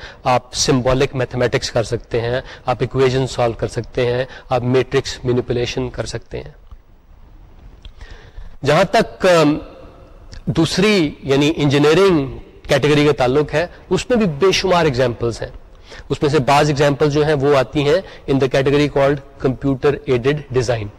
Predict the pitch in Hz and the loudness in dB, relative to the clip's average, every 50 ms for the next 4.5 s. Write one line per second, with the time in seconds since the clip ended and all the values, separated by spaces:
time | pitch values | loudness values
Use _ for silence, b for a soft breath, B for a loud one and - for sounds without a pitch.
0 | - - - - - _ B B B B B B - 135 127 - - 143 139 135 | -20 -20 -20 -20 -20 _ B B B B B B 0 0 0 2 2 2 4 4
1 | 123 120 117 120 120 117 139 139 139 131 135 139 123 143 147 156 - - - - | 2 0 -2 -2 -2 -2 0 0 2 2 2 2 2 2 2 2 0 -4 -10 -4
2 | - 151 143 - 160 143 - - 139 135 131 117 104 - - - - - - - | -2 -2 0 0 -2 -2 0 0 2 2 2 0 -2 -8 -12 -18 -20 -20 -20 -20
3 | - - - - - 123 117 - - - 127 - 139 127 120 131 135 131 - - | -20 -18 -10 -6 -4 -4 -4 -4 -8 -10 -6 -4 -4 -2 0 0 0 -2 -4 -8
4 | - - - - 143 139 - 165 160 151 | -16 -8 -2 0 0 0 2 2 0 0